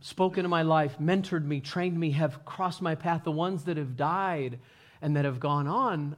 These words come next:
I find they're still talking to me.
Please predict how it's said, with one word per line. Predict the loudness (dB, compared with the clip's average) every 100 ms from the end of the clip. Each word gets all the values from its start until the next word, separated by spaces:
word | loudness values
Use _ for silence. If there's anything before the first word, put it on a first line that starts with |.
| -12 -20 _ _ -2
I | -2
find | 2 2 2 0 -2 -8 -20 -20 _ _ _ _ _ _ -8
they're | -6
still | -2 -2
talking | -2 -2 -4 -4 -6
to | -6
me. | -8 -12